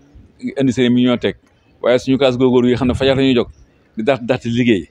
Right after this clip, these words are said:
doo am dara. Réew mi mooy dox na, yooyu nag moo for jógee. Ñii liggéey am, ñii liggéeyul ñu xam ne liggéeyuñu. Waaye koo dàq lijjanti,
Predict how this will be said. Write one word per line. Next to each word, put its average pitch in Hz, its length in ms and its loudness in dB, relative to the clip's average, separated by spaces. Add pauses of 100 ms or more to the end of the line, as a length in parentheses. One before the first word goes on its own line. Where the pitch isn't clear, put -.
(280)
doo 113 220 0
am 107 280 -2
dara. 95 200 -4 (680)
Réew 120 160 2
mi 117 100 2
mooy 110 140 0
dox 107 140 -4
na, 104 120 -2
yooyu 131 240 4
nag 120 120 2
moo 110 120 0
for 110 240 -4
jógee. 104 300 -8 (640)
Ñii 127 220 4
liggéey 120 440 4
am, 143 280 -4 (420)
ñii 120 200 2
liggéeyul 120 380 2
ñu 117 100 0
xam 127 180 -4
ne 117 80 0
liggéeyuñu. 107 400 -2 (480)
Waaye 110 240 0
koo 131 200 2
dàq 135 220 -2
lijjanti, 127 380 0